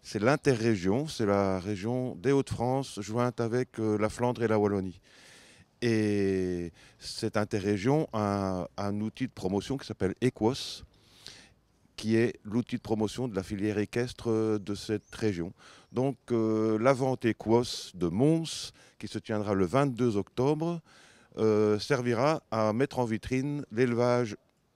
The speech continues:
plutôt intéressant de, des régions du quart nord-est de la France et de la Belgique.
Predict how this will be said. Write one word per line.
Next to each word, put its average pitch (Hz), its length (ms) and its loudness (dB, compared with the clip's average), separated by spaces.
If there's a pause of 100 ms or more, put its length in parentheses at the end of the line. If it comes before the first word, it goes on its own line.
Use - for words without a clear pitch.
(240)
plutôt 143 640 2
intéressant 113 580 0 (680)
de, 113 540 4
des 104 140 4
régions 123 480 2
du 107 160 -6
quart 139 240 6
nord-est 127 360 0
de 113 60 0
la 104 120 2
France 143 420 -4 (100)
et 113 560 0 (220)
de 135 80 0
la 127 120 4
Belgique. 110 520 0